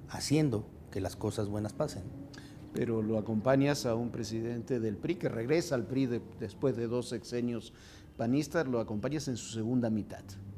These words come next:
Speaker 1: Sí.
Speaker 2: Y en una segunda mitad donde por primera vez un presidente tiene mayoría en el Congreso desde la época de, del presidente Zedillo.
Speaker 1: Bueno, la verdad es que vengo acompañándolo en la primera mitad como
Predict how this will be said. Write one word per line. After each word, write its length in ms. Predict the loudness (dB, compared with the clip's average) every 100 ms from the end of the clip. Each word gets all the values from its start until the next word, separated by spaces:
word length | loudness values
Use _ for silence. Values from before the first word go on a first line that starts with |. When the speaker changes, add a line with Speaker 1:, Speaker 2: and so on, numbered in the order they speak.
| -10
Speaker 1:
Sí. 120 | -8 0
Speaker 2:
Y 80 | 4
en 100 | 6
una 160 | 6
segunda 360 | 6 4 6 6
mitad 380 | 6 6 4 4 -8 -10 -4
donde 340 | 0 2 2
por 220 | 0 -2 0
primera 400 | 2 4 6 4
vez 260 | 2 0
un 80 | -2
presidente 600 | -2 -4 -2 -2 -2 -4
tiene 280 | -2 0 2
mayoría 500 | 0 0 0 0 0
en 60 | -2
el 120 | -4
Congreso 560 | -4 -2 -4 -2 -6 -6 -12 -14 -14 -10 0
desde 240 | 0 2
la 120 | 4
época 340 | 4 4 4 4
de, 380 | 2 0 -2 -6 -10
del 240 | -6 -6 -4
presidente 380 | -2 0 0
Zedillo. 400 | -2 -4 -4 -8 -12 -16 -18 -18 -16 -16 -4
Speaker 1:
Bueno, 220 | -2 4
la 100 | 4
verdad 320 | 4 4 2
es 100 | 2
que 400 | 2 2 4 0 -2
vengo 240 | 0 2 2
acompañándolo 840 | 0 0 2 2 2 0 2 2
en 160 | 2 0
la 140 | -2
primera 340 | 0 2 2 2
mitad 480 | 2 2 2 2
como 480 | -2 -2 0 -2 -4